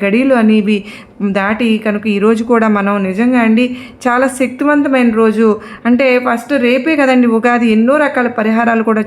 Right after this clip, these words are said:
చేసుకుంటూ ఉన్నాము. అది ఏ దేవుడికైనా సరే విశేషమేనండి. మనం సాయినాథుని తలుచుకుని చేసుకోవచ్చు,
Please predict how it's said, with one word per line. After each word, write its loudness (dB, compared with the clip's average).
చేసుకుంటూ -2
ఉన్నాము. -4
అది 2
ఏ 2
దేవుడికైనా 0
సరే 0
విశేషమేనండి. 0
మనం -2
సాయినాథుని -2
తలుచుకుని -4
చేసుకోవచ్చు, -2